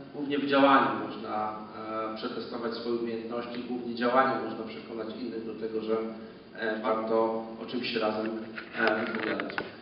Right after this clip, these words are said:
Więc myślę, że, e, przed studentami jeszcze wiele zadań. Dobrze, żeby w dyskursie o mieście brali swój udział, zabierali swój głos.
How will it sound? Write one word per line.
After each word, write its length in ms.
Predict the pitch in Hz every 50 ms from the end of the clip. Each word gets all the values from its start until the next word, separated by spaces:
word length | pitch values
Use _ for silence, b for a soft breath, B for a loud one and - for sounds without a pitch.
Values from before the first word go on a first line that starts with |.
| - - -
Więc 140 | 147 143 139
myślę, 280 | 190 196 196 185 170
że, 340 | 165 165 156 147 147 151 - - - - - - - - - - - - - - 123
e, 600 | 127 123 123 123 123 120 120 120 117 120 117 113 117
przed 260 | - 135 131 - -
studentami 680 | - - - 127 - 131 127 127 131 131 131 131 135 127
jeszcze 240 | - - - 131
wiele 240 | 120 120 123 120 117
zadań. 340 | 113 113 104 101 101 107 113 120 123 - - - -
Dobrze, 280 | 117 113 113 113 120 117
żeby 420 | 120 113 110 113 117 117 117 117 117 - - - - - - - -
w 280 | 123 120 113 110 110 117
dyskursie 640 | 127 123 120 113 147 147 147 139 - 131 127 117 120 120 120
o 300 | 117 113 113 113 113 113 113
mieście 260 | 117 117 117 120 117
brali 300 | - 127 113 - - -
swój 340 | - - - - - - 110
udział, 320 | 104 110 107 110 113 117 117
zabierali 400 | 117 110 - 117 110 107 113 -
swój 200 | - - - -
głos. 280 | - - - - -